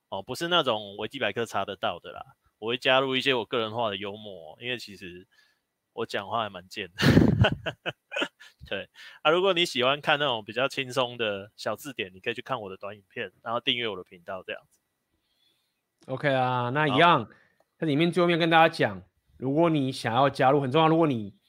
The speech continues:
Speaker 2: 想要加入这一个 Red Pill 的社群的话，我觉得非常非常重要。在这个社群里面，红药丸觉醒的我的社群，你可以去点下面的那个课程，梦想生活圈，这些都是你的社交圈，里面有很多很多高手。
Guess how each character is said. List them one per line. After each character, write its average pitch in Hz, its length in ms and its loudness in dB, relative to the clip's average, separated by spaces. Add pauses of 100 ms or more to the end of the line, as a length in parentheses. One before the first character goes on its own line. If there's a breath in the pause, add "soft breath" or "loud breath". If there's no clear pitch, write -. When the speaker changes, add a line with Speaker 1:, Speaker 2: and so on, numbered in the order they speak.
Speaker 2:
想 120 200 -2
要 139 40 4
加 147 220 6
入 156 220 6
这 135 140 -2
一 139 120 0
个 117 540 0
Red 139 100 0
Pill 151 140 4
的 131 100 4
社 139 180 0
群 123 200 -6
的 104 80 -4
话， 117 180 0
我 107 160 -2
觉 113 220 -4
得 120 60 -4
非 156 120 2
常 139 80 4
非 147 60 2
常 123 120 0
重 131 160 -2
要。 131 120 2
在 151 100 4
这 151 60 4
个 147 80 4
社 151 160 4
群 123 120 -4
里 107 60 -2
面， 120 260 -2 (520 soft breath)
红 131 180 6
药 170 100 10
丸 147 220 8
觉 135 180 4
醒 120 240 -2
的 104 240 -4
我 104 120 -6
的 110 80 -4
社 147 200 4
群， 120 220 -4
你 107 40 -4
可 139 100 -2
以 - 20 2
去 135 80 -2
点 127 160 0
下 135 240 4
面 135 180 2
的 117 140 0
那 123 80 -4
个 117 140 -2
课 127 200 -2
程， 107 160 -4
梦 131 200 0
想 104 120 -4
生 120 160 -2
活 113 80 0
圈， 113 160 -6
这 107 60 -4
些 117 100 -2
都 117 60 0
是 110 60 2
你 101 60 -4
的 92 40 -6
社 107 140 -2
交 104 100 0
圈， 107 100 2
里 113 60 4
面 127 80 8
有 151 60 12
很 120 100 6
多 - 100 8
很 104 40 8
多 110 100 8
高 107 240 4
手。 - 260 -2